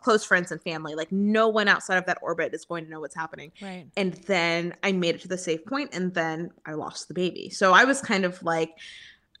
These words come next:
Speaker 1: "I'd rather <laughs> just put it out there. And if, if something happens again, then it happens and I'll
Speaker 2: Right.
Speaker 1: share, but I don't want to feel like, oh, I can't tell anyone because,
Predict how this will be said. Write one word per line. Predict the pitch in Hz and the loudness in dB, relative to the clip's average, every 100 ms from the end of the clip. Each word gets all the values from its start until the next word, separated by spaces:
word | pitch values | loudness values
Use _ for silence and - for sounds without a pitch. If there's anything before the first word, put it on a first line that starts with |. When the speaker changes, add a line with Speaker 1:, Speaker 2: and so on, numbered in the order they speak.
| _ | _
Speaker 1:
"I'd | 302 320 | 4 4
rather | 240 226 220 247 320 381 392 285 | 2 6 8 8 6 0 0 -2
<laughs> | - 226 | -6 -8
just | 247 311 - | -6 -6 -6
put | 240 | -6
it | 240 | -2
out | 185 185 | -2 -4
there. | 226 269 311 311 _ _ _ _ _ - | -8 -10 -10 -12 _ _ _ _ _ -16
And | 220 208 180 180 - _ _ _ _ _ _ _ _ _ - | -8 -6 -6 -8 -14 _ _ _ _ _ _ _ _ _ -14
if, | 233 - _ _ - | -14 -14 _ _ -12
if | 196 | -10
something | 185 170 180 | -8 -10 -10
happens | 170 165 - 226 220 | -4 -4 -4 -8 -8
again, | 254 247 254 269 - | -6 -4 -4 -8 -12
then | 180 156 | -14 -14
it | - | -12
happens | - 180 220 254 254 240 | -4 -4 -2 -2 -2 -6
and | - | -8
I'll | 147 | -8
Speaker 2:
Right. | 156 | -10
Speaker 1:
share, | - - 185 196 | -6 2 6 6
but | 185 165 - - - _ - | 6 2 0 -10 -20 _ 4
I | 185 190 | 6 6
don't | 196 185 | 4 0
want | 185 160 | -4 -6
to | 180 | -8
feel | - - 185 170 165 | -12 -6 -4 -2 -2
like, | 160 160 165 _ 214 | -6 -10 -12 _ 0
oh, | 196 | 2
I | |
can't | 180 - 214 | 0 -4 -6
tell | - 226 220 | -2 -2 0
anyone | 196 175 156 156 | 0 0 -4 -6
because, | 170 160 - | -4 -4 -4